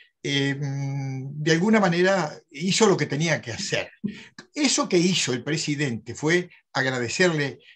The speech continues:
a, a, a Colombia, eh, todo lo que Colombia está apoyando a Estados Unidos en este momento. Y le dijo que particularmente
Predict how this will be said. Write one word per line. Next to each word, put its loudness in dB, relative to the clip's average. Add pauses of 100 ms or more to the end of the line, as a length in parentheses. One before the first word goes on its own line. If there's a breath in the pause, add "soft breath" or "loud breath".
(140)
a, 0
a, -6
a -10
Colombia, 4 (420 loud breath)
eh, -2 (120)
todo 10
lo 6
que 4
Colombia 4
está -2
apoyando -2
a -2
Estados 0
Unidos -6
en -8
este -8
momento. -6
Y 2
le 8
dijo 8 (580 loud breath)
que 6 (760)
particularmente 4